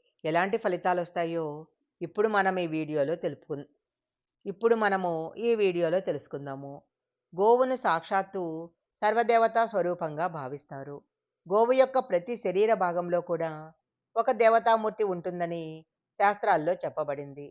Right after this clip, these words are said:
శ్రీకృష్ణ భగవానుడే స్వయంగా గోమాతను పూజించి గోపాలకుడైనాడు. నెలలో ఒక్కసారైనా గోవు యొక్క తోకను నిమిరినట్లయితే చాలా మంచిది. గోవు తోక నిమిరి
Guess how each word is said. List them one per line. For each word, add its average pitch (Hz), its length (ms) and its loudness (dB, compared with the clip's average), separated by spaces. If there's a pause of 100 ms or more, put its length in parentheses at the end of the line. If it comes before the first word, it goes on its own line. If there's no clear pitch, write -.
(480)
శ్రీకృష్ణ 196 480 -4
భగవానుడే 226 600 4
స్వయంగా 190 560 -4 (640)
గోమాతను 214 580 2
పూజించి 180 600 -6 (560)
గోపాలకుడైనాడు. 151 1000 0 (560)
నెలలో 220 400 4
ఒక్కసారైనా 202 800 0 (680)
గోవు 208 280 4
యొక్క 247 260 4
తోకను 196 480 0
నిమిరినట్లయితే 170 840 -6
చాలా 147 380 -10
మంచిది. 143 460 -14 (680)
గోవు 208 280 2
తోక 240 300 2 (120)
నిమిరి 190 380 -4